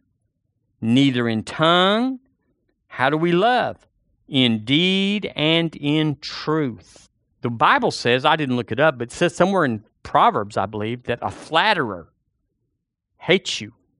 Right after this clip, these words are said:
But then it says in other places that if you tell somebody the truth, you've loved them. The Bible says, I know that if you discipline your child,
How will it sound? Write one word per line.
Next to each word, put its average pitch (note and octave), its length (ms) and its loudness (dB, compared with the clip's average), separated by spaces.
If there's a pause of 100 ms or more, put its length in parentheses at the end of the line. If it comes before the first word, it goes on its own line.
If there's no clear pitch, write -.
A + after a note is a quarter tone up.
(520)
But A2 220 0
then A3 180 2
it E3+ 100 -2
says C#3+ 260 0
in B2+ 120 2
other G#3 160 2
places B2+ 460 -2
that A2 180 0
if G2 100 -6
you G2+ 80 -6
tell F3 320 0
somebody E3 480 0
the C3 140 -6
truth, D3+ 440 -4 (460)
you've A2+ 240 -6
loved B2+ 240 4
them. G2 220 -8
The G#2+ 80 -4
Bible D#3+ 340 2
says, D3 320 0
I C3 120 4
know F3 280 2
that C3 240 0
if B2 160 -4
you B2+ 160 -4
discipline D#3 800 -2
your C#3 120 -2
child, B2+ 640 -2